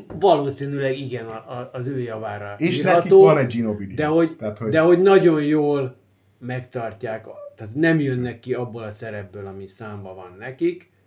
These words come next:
Speaker 2: És
Speaker 1: És
Speaker 2: van,
Speaker 1: az
Speaker 2: és
Speaker 1: egyelőre
Speaker 2: mondom, és
Speaker 1: működik.
Speaker 2: ennek a csapatnak van egy Ginobili.
Speaker 1: És akkor a Tim
Speaker 2: Tehát
Speaker 1: Hardaway
Speaker 2: a,
Speaker 1: Junior,
Speaker 2: a
Speaker 1: amiről
Speaker 2: Hardaway,
Speaker 1: beszélünk.
Speaker 2: a Hardaway az ő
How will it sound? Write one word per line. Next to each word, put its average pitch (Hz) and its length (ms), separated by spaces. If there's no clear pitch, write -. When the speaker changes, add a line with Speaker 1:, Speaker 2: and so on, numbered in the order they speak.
Speaker 2:
És 127 60
Speaker 1:
És - 60
Speaker 2:
van, 180 120
Speaker 1:
az 156 100
Speaker 2:
és 156 60
Speaker 1:
egyelőre 135 340
Speaker 2:
mondom, 151 220
és 139 140
Speaker 1:
működik. 143 220
Speaker 2:
ennek 160 280
a 151 40
csapatnak 143 400
van 131 140
egy 110 100
Ginobili. 98 400
Speaker 1:
És - 80
akkor 123 120
a 131 60
Tim 131 180
Speaker 2:
Tehát 143 480
Speaker 1:
Hardaway 143 240
Speaker 2:
a, 131 40
Speaker 1:
Junior, 117 160
Speaker 2:
a 143 40
Speaker 1:
amiről 139 220
Speaker 2:
Hardaway, 139 340
Speaker 1:
beszélünk. 123 440
Speaker 2:
a 123 100
Hardaway 120 600
az 123 240
ő 160 420